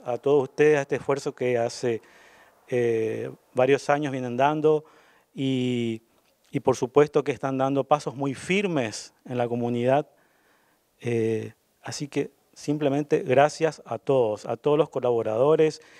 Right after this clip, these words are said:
eh, a todo este gran equipo. Eh, siento que estoy hace dos años en esta gestión y, y, y somos en, dentro de este departamento y de las localidades vecinas,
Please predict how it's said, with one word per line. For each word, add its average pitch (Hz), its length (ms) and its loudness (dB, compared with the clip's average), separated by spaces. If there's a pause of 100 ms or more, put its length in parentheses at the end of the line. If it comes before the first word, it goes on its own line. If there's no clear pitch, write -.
(320)
eh, 120 320 -4
a 120 80 -4
todo 139 220 2
este 127 260 0
gran 131 240 2
equipo. 143 640 0 (500)
Eh, 120 460 0
siento 147 560 2
que 123 580 0 (280)
estoy 139 240 0
hace 143 180 2
dos 131 200 4
años 147 180 0
en 139 60 -2
esta 135 180 -2
gestión 160 500 0
y, 131 240 -2
y, 131 440 -14
y 135 120 -12
somos 147 420 0
en, 120 120 -6
dentro 143 320 -2
de 139 100 0
este 143 140 -6
departamento 139 800 -2
y 120 140 -2
de 117 120 -6
las 117 120 -6
localidades 123 460 0
vecinas, 143 540 -2